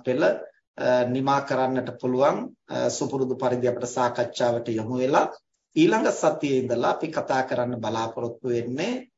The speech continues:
අ, බෝධිපාක්ෂික ධර්ම පිළිබඳව. බෝධිපාක්ෂික ධර්ම තිස් හත අපිට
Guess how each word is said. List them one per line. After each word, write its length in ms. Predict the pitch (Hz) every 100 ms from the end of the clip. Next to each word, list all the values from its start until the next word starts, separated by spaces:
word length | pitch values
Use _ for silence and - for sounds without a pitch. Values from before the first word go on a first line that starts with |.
| -
අ, 260 | 123 120 110
බෝධිපාක්ෂික 1000 | 110 143 175 175 180 143 135 - - 123
ධර්ම 380 | 113 113 113 117 110
පිළිබඳව. 520 | 113 113 127 135 180 254 - - _ _ -
බෝධිපාක්ෂික 800 | 135 143 147 139 131 - -
ධර්ම 340 | 127 131 127 123 -
තිස් 200 | 151 - 147
හත 220 | 139 180 202 - - -
අපිට 240 | -